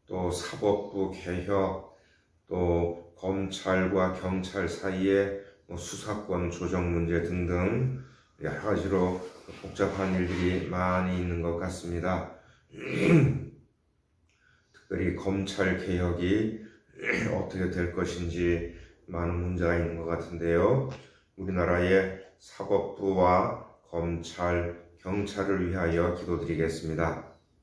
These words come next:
전능하신 하느님, 주님은 정의와 공평함으로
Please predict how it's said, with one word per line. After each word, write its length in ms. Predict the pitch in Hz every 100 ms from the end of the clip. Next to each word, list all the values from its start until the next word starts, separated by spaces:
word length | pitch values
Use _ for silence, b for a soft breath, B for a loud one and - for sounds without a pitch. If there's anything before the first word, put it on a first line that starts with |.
| _ _ _ _ _ _ _ _ _ _ _ b b b b b b b _
전능하신 1040 | _ 101 107 107 107 107 107 107 107 107 107
하느님, 960 | 107 104 104 104 104 104 104 104 - b b b b -
주님은 580 | - 110 110 113 113
정의와 1000 | 110 107 104 104 104 104 104 104 101 101 -
공평함으로 1300 | 104 95 - 98 101 98 101 101 101 101 101 -